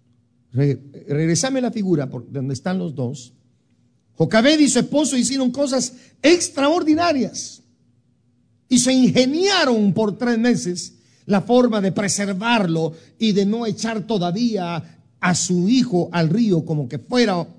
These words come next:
una bolsa de basura, así como lo había ordenado Faraón. Solo vea el instinto materno en la próxima figura y nos vamos a la última, porque aquí está el final de la, de la clase de esta noche.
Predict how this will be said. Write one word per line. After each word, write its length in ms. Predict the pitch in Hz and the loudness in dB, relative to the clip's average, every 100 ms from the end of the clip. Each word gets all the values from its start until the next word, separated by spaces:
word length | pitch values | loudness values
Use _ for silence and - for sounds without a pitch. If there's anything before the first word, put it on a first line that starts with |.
| _ - | _ 2
una 320 | 269 240 165 | 6 6 4
bolsa 500 | 135 160 233 190 180 | -2 -2 -2 -2 -2
de 100 | 160 | -2
basura, 560 | 151 151 247 262 - - _ _ _ _ _ _ _ _ _ _ _ _ _ _ _ _ _ | -2 -4 -8 -8 -12 -16 _ _ _ _ _ _ _ _ _ _ _ _ _ _ _ _ _
así 240 | - 117 151 | -8 -6 -4
como 220 | 147 123 | -2 0
lo 80 | 120 | 2
había 260 | 110 135 | 2 4
ordenado 440 | 113 101 107 107 104 | 4 2 2 2 0
Faraón. 500 | 107 107 104 101 117 - _ _ _ _ _ _ _ _ | -4 -6 -10 -14 -16 -18 _ _ _ _ _ _ _ _
Solo 260 | - 160 151 | -4 0 2
vea 340 | 160 151 143 - | 2 2 -2 0
el 140 | 143 | 2
instinto 580 | 143 127 - 233 220 196 | 4 2 4 2 4 -2
materno 580 | 175 160 185 143 131 - - | -2 -2 -2 -2 -10 -14 -8
en 100 | 123 | -4
la 100 | 123 | 0
próxima 380 | 170 170 190 170 | 0 -2 -4 -4
figura 420 | 165 156 117 113 - _ _ _ | -4 -2 -4 -6 -12 _ _ _
y 80 | 135 | -2
nos 80 | 120 | 0
vamos 260 | 135 139 131 | 0 -2 -2
a 60 | |
la 80 | 120 | 0
última, 500 | 139 131 120 113 120 - _ _ | 0 -2 -4 -4 -8 -16 _ _
porque 220 | - 107 120 | -12 -8 -6
aquí 140 | 131 | -6
está 160 | - 127 | -4 -4
el 80 | |
final 280 | 120 113 117 | -4 -4 -4
de 120 | 107 | -6
la, 120 | 101 98 _ - | -8 -10 _ -8
de 120 | 113 | -6
la 120 | 101 | -4
clase 300 | 110 127 120 | -6 -8 -8
de 60 | 107 | -10
esta 180 | 104 110 | -12 -16
noche. 300 | - - | -18 -20